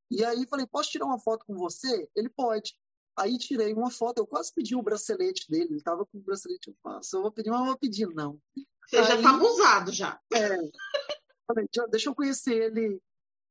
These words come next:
Speaker 1: melhor, a gente
Speaker 2: Igor.
Speaker 1: ser mais amigo." É. Aí eu tirei uma foto com ele e postei a foto no Instagram. Passou cinco minutos, ele repostou a foto dele, no-, a, a foto nossa no Instagram dele.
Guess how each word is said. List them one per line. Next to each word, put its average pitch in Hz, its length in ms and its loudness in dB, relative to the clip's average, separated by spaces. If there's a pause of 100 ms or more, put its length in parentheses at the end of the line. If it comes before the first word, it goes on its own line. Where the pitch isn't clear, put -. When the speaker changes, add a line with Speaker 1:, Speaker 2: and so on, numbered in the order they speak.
(160)
Speaker 1:
melhor, 185 480 0
a - 40 2
gente 190 120 4
Speaker 2:
Igor. 202 140 0
Speaker 1:
ser 233 60 -2
mais 220 180 0
amigo." 170 280 -4 (240)
É. 147 200 -4 (680)
Aí 226 440 0
eu 294 240 -2 (360)
tirei 233 260 0
uma 285 160 0
foto 240 280 -4
com 240 120 -2
ele 208 300 0 (460)
e 226 100 0
postei 269 400 -2
a 269 80 -2
foto 254 240 -2
no 254 80 2
Instagram. 247 480 -2 (500)
Passou 240 260 0
cinco 294 340 -2
minutos, 269 320 -2
ele 254 140 0
repostou 285 640 -2
a 285 60 -4
foto 277 320 -2
dele, 262 280 0
no-, 254 140 0
a, 202 240 0
a 208 40 -4
foto 254 260 -2
nossa 277 380 0
no 254 100 2
Instagram 214 400 0
dele. 359 360 0